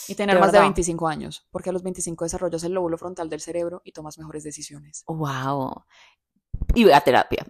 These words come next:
Speaker 1: Con tu
Speaker 2: Por-,
Speaker 1: cerebro desarrollado.
Speaker 2: <laughs> Porque es que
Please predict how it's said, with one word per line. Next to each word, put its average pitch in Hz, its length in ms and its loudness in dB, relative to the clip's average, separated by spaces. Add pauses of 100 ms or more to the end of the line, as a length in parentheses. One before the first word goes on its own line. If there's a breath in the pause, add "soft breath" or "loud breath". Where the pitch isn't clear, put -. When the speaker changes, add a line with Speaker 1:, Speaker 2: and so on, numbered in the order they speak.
(260)
Speaker 1:
Con 214 160 2
tu 233 80 6
Speaker 2:
Por-, 220 60 10
Speaker 1:
cerebro 175 240 8
desarrollado. 165 500 0 (160 soft breath)
Speaker 2:
<laughs> 480 1400 6 (640 loud breath)
Porque 262 280 10
es - 140 8
que 277 280 8